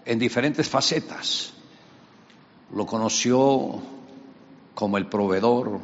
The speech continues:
como el eterno. Lo conoció como el todopoderoso. Y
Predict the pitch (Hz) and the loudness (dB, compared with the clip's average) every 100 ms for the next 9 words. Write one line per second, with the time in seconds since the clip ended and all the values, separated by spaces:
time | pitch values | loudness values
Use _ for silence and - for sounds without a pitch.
0 | - - - - - - 98 90 87 - | -12 -18 -20 -20 -16 -6 -4 0 -2 2
1 | 120 107 113 113 113 - - - - - | 2 2 -2 -4 -8 -14 -20 -20 -20 -20
2 | - - - - - - 117 117 120 110 | -20 -20 -20 -20 -20 2 2 4 0 2
3 | - 139 147 151 143 123 123 - - - | 2 4 6 6 4 0 -8 -12 -16 -18
4 | - - - - - 110 107 104 95 82 | -20 -20 -20 -8 0 0 2 2 2 -2
5 | - - - - - - - - 107 90 | -8 -20 -20 -20 -20 -20 -20 -2 -2 -2
6 | - 131 120 85 80 71 - - - - | 2 2 4 0 -6 -6 -12 -20 -8 0
7 | 95 110 151 - - - - - - - | 2 4 4 2 -6 -12 -18 -20 -20 -20
8 | - - - - - - - - - - | -20 -20 -20 -20 -20 -20 -20 -20 -20 0
9 | 123 127 127 123 | 4 4 2 -2